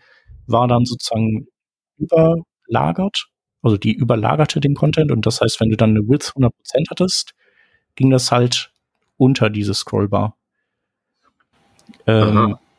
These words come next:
Speaker 1: und das hast du dann bei diesen Scrollbars, die sozusagen on demand sich einblenden oder wieder ausblenden, hättest du das auch. Die sind ja auch so halb transparent, du kannst da durchgucken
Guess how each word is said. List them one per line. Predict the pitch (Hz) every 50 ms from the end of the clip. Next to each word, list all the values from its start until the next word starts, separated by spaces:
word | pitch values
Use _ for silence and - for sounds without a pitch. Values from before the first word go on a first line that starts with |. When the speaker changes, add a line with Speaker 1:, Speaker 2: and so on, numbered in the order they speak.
| _ _ _ _
Speaker 1:
und | _ - 117 113 113 113 - - - - _ -
das | 104 - - - - - - - -
hast | - 120 127 - - -
du | 123 120
dann | 117 117 110 113 110
bei | 110
diesen | 110 113 113 110 - 113 107
Scrollbars, | - - - - 127 127 127 123 120 117 -
die | - 113
sozusagen | 104 117 113 - - 110 120
on | 117 117
demand | 110 113 110 113 117 123 131 127
sich | - 120 - -
einblenden | - 127 131 143 135 135 131 123 - 131 120
oder | 117 113
wieder | 117 110 -
ausblenden, | - 123 - - 127 120 120 120
hättest | 120 123 - - -
du | 117
das | 113 104 - -
auch. | 113 107 101 - -
Die | - 107
sind | 107 120
ja | 123 120
auch | 131 123
so | - 117 110
halb | 117 123 123
transparent, | - - 117 110 - - 107 107 117 147 160 -
du | 123
kannst | - - 127 127 - -
da | 104
durchgucken | 101 120 151 - - - - 175 - - 165 160 151